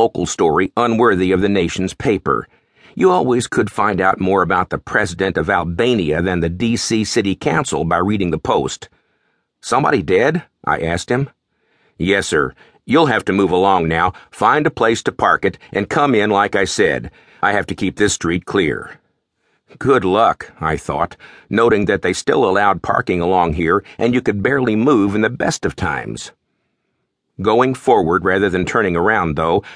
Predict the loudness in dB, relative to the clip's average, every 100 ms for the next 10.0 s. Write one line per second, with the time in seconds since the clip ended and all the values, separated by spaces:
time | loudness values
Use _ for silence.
0 | -6 -2 -2 0 2 2 2 2 2 0
1 | 0 -2 0 0 0 -2 -2 0 2 0
2 | 0 -4 0 0 0 -2 -2 -2 -2 -2
3 | 0 2 0 0 -2 -2 -2 0 0 0
4 | -4 -2 0 2 0 -2 _ _ _ _
5 | _ -6 0 0 0 -2 -4 -2 0 2
6 | 2 2 -2 -6 -2 0 0 0 0 0
7 | 0 0 -2 -8 _ _ -4 -2 0 0
8 | 0 0 -2 -2 -2 -2 -4 -6 -6 -6
9 | -8 -4 -2 0 0 -2 0 0 -2